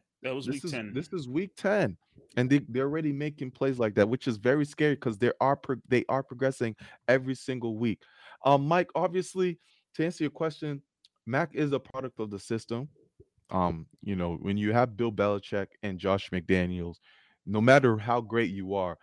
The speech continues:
Speaker 2: you're, you're a product of the system. And you said that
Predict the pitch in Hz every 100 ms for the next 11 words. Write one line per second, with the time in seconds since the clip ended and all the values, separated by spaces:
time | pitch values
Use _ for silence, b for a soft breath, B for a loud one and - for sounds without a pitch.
0 | b - 113 110 - 104 107 95 - 135
1 | 127 123 - 95 92 - 92 - 85 73
2 | 98 113 - 127 117 - b b - 98
3 | 85